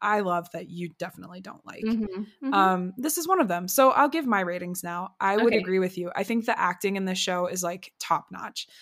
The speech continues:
Speaker 2: Yeah.
Speaker 1: I think, I believe, like, even the beginning with Joel and the shift in his character, like, he's still a broken person at the very beginning with his daughter.
Speaker 2: Mm-hmm.
Speaker 1: Like, he still is, like, kind of cold and kind of, like, guarded and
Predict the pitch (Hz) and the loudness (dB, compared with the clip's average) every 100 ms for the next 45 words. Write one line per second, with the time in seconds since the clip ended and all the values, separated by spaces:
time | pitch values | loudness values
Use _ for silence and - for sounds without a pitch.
0 | - 131 190 196 208 190 - _ 190 180 | -16 -6 -6 0 0 0 -12 _ 0 0
1 | 175 214 247 240 208 - _ _ _ _ | 0 2 2 2 -2 -14 _ _ _ _
2 | - 196 - 254 285 302 226 208 202 202 | 0 0 0 2 4 6 4 2 2 2
3 | 202 185 185 175 175 170 170 _ _ 190 | 0 -2 -2 -2 0 0 -2 _ _ -2
4 | 185 - 214 214 214 185 - - 170 165 | 0 2 0 0 -2 -2 -6 -4 -4 -2
5 | 175 170 170 - 240 - 415 403 185 202 | -4 -4 -6 -4 -2 2 4 4 6 4
6 | 220 170 160 185 180 165 165 175 165 170 | 4 0 -2 -2 -2 -8 -10 -4 -4 -4
7 | 170 160 151 175 170 165 233 196 190 196 | -6 -6 -6 -8 -6 -2 0 0 -2 -2
8 | 175 170 202 - 277 277 226 196 170 165 | -2 -2 -2 0 2 4 4 4 2 0
9 | - - _ _ _ - 294 277 240 233 | -14 -20 _ _ _ 2 2 4 6 8
10 | 233 208 185 208 208 190 - 185 175 - | 8 6 2 0 0 -2 -8 -6 -6 6
11 | 185 185 180 175 175 175 180 | 6 8 4 2 0 -4 -8